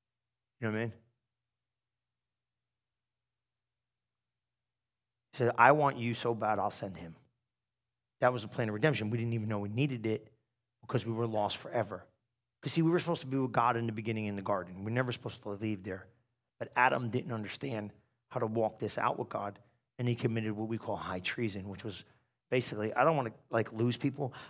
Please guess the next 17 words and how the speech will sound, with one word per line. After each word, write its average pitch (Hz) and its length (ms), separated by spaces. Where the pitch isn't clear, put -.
but 123 100
what 131 140
he 151 80
did 117 200
was 104 160
this. 92 160
He 151 100
was 120 120
given 160 280
authority, 104 680
and 117 160
because 117 360
he, 104 300
he 127 180
really 123 320
didn't 113 240
listen, 143 440